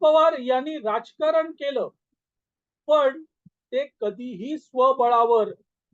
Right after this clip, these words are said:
सत्तेत येऊ शकले नाहीत. इतकंच काय मित्रांनो, तर सत्तेत येण्यासाठी ज्या, ज्या जागा लागतात त्यापैकी साठ पेक्षा जास्त जागाही त्यांनी कधी मिळवून दिल्या नाहीत.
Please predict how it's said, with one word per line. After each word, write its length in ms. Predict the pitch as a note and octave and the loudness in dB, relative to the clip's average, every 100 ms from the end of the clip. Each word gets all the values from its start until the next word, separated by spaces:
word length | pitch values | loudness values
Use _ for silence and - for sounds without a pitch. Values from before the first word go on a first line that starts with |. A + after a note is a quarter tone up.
| - | -20
सत्तेत 500 | - A3 - - D#4 D#4 | -6 -6 -6 -4 -4 -2
येऊ 240 | C4+ C4 | -2 -2
शकले 380 | - A#3+ A#3+ A3+ | -4 -6 0 0
नाहीत. 280 | G#3 F#3+ E3 _ _ | 0 -4 -8 _ _
इतकंच 460 | G3 - _ D4+ D4+ | -20 -20 _ -2 0
काय 180 | D4+ D4 | -2 -2
मित्रांनो, 600 | C#4+ C4+ C4+ B3+ A#3+ F#3 - _ _ _ _ _ - | -2 -4 -2 0 -2 -8 -12 _ _ _ _ _ 2
तर 320 | C#4+ C#4 D4 - _ _ - - | 4 4 -2 -10 _ _ -20 -10
सत्तेत 560 | G#3+ A3 _ D#4 D#4+ | -6 -6 _ -8 -6
येण्यासाठी 720 | C#4+ C#4 C#4 C4+ C4+ C4 B3+ F3 - _ _ _ _ _ _ _ | -6 -2 0 0 -2 -4 -6 -12 -16 _ _ _ _ _ _ _
ज्या, 200 | E3+ A3 | -4 -2
ज्या 260 | G3+ G#3+ D4+ | 0 0 0
जागा 380 | C#4 A3+ A3+ C4+ | 0 -2 0 -2
लागतात 400 | C4 C4+ - C#4+ - | -2 -4 -6 -8 -6
त्यापैकी 640 | A#3+ A#3+ D4 D4 D4 B3 G#3+ _ _ _ _ _ | -4 -4 -6 -14 -12 -14 -14 _ _ _ _ _
साठ 260 | - F4 - _ | -2 0 -2 _
पेक्षा 320 | D4+ - D4+ | -12 -4 -2
जास्त 400 | C#4+ A3 A3+ - | 0 0 -2 -4
जागाही 440 | D4 C4+ C4 C4+ C4+ | -4 -2 -2 -4 -4
त्यांनी 240 | C4+ B3 B3 | -6 -6 -6
कधी 160 | A3+ A#3 | -6 -4
मिळवून 340 | G#3 G#3 G#3+ | -2 -2 -4
दिल्या 220 | G#3 G3 F3 | -8 -6 -6
नाहीत. 160 | C#3 | -10